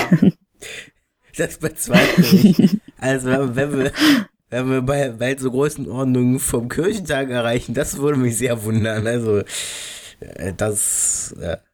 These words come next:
Speaker 2: Aber
Speaker 1: ja.
Speaker 2: es könnte ja jetzt auch ein Projekt, Projekt, was man angehen kann. Die größte Jugendkammersitzung der Welt.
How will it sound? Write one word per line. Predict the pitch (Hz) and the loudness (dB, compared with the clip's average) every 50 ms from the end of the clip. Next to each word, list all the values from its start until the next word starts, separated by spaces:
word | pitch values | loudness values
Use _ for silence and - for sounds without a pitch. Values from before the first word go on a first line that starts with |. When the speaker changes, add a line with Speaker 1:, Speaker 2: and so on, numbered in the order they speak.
| _ _ _ _ _ - _ - - - | _ _ _ _ _ -20 _ -18 -12 -2
Speaker 2:
Aber | - 127 127 143 | 2 4 4 4
Speaker 1:
ja. | 147 | 4
Speaker 2:
es | - | 2
könnte | - 160 160 160 | -2 -2 2 6
ja | 156 | 6
jetzt | 151 151 - | 6 6 6
auch | - 175 175 165 | 6 4 4 2
ein | |
Projekt, | - - 127 123 127 127 135 131 - - - | 0 -4 -4 -2 -2 -2 -4 -4 -8 -12 -4
Projekt, | - 135 127 127 123 123 123 - | 0 4 6 6 6 4 2 0
was | 123 120 - | 0 0 0
man | 123 120 - | -2 -2 -2
angehen | 127 127 127 123 120 123 | -2 -2 0 0 0 0
kann. | - 123 123 123 | 0 -2 0 0
Die | 123 123 | 0 0
größte | 123 123 139 156 160 165 - 156 143 | 4 4 4 4 4 2 0 0 0
Jugendkammersitzung | 131 127 123 135 135 135 - - - - - 139 135 139 127 127 127 131 123 127 - - - 123 131 127 | 0 2 0 -2 -2 -4 -8 -16 -18 -6 -4 -2 -2 0 0 -2 -2 -2 -4 -4 -4 -4 -4 -4 -4 -4
der | - - 127 123 - - | -4 -4 -4 -4 -6 -6
Welt. | 117 - - - _ _ | -6 -6 -6 -10 _ _